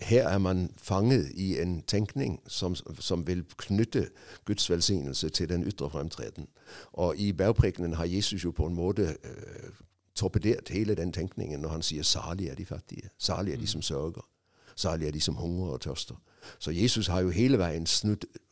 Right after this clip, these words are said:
Speaker 1: Guds rikets, eh, verdier og Guds rikets tenkning på, på hodet i forhold til vanlig tenkning. For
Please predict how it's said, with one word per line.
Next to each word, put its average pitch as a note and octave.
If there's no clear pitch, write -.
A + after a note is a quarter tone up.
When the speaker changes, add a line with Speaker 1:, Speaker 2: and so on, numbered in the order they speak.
Speaker 1:
Guds -
rikets, G2+
eh, F2+
verdier G#2
og F2
Guds G#2+
rikets F#2+
tenkning G2+
på, -
på G2
hodet A#2+
i F2+
forhold G2+
til F2+
vanlig F#2+
tenkning. -
For -